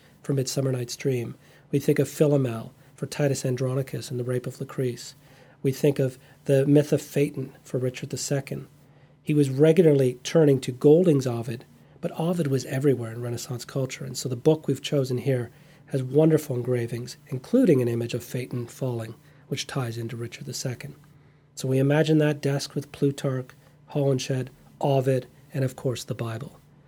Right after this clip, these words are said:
which Shakespeare alludes to all the time. And he worked with all the editions available in English,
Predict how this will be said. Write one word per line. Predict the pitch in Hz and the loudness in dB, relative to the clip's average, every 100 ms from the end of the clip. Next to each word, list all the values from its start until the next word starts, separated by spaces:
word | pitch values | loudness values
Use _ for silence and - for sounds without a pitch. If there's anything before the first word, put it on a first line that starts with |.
| _ - | _ -10
which | 107 | -6
Shakespeare | - 127 - 127 | -4 -4 -6 -8
alludes | 117 120 120 | -4 -4 -4
to | - 123 - | -4 -6 -6
all | 131 123 | -8 -6
the | 120 113 | -8 -8
time. | 131 117 117 - - | -8 -8 -10 -10 -6
And | 127 | 0
he | 160 143 | 2 4
worked | 143 143 | 4 2
with | 143 - | -2 -2
all | - 151 160 | 0 4 6
the | 143 | 4
editions | 123 120 - 127 117 | 2 0 -4 -6 -6
available | 123 127 123 120 | -6 -4 -4 -6
in | 117 | -6
English, | 113 113 113 | -8 -10 -12